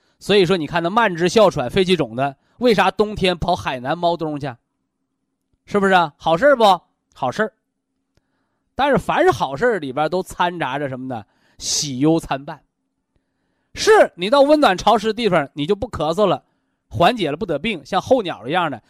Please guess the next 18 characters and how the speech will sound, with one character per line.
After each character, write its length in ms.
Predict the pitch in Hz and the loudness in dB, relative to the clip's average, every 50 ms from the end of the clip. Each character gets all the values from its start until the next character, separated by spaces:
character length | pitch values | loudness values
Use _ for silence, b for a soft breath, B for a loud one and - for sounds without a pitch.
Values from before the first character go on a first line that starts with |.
| _ _ | _ _
候 200 | - - 180 202 | -4 -2 -2 0
鸟 180 | 196 180 175 | 2 2 2
老 160 | 175 165 127 113 | 4 2 0 -2
人， 180 | 110 107 117 123 156 | -6 -10 -12 -6 -2
对 80 | 180 | 2
吧？ 240 | 190 190 160 131 - _ _ _ _ _ _ _ _ _ _ _ _ _ _ _ _ _ | 2 2 2 0 -4 _ _ _ _ _ _ _ _ _ _ _ _ _ _ _ _ _
但 140 | - 196 196 | 2 4 4
是 60 | 196 | 4
反 300 | 180 - - 147 104 107 | 4 2 0 -4 -4 -2
过 140 | 131 175 202 | 0 2 2
来， 260 | 175 139 120 107 104 _ _ _ _ _ _ _ _ _ _ _ _ _ _ _ _ _ _ _ _ | 2 0 -2 -6 -12 _ _ _ _ _ _ _ _ _ _ _ _ _ _ _ _ _ _ _ _
你 280 | - 160 165 160 147 143 | -10 -6 -4 -4 -4 -4
离 280 | 139 139 147 143 202 | -4 -2 0 0 2
了 160 | 262 285 254 | 4 4 4
故 280 | 202 - - 320 311 240 | 4 2 0 0 0 0
土 200 | - - 127 110 | 0 -4 -8 -8
之 160 | 107 131 170 | -6 -4 -2
后， 300 | 170 170 254 240 151 - | 2 4 4 2 2 0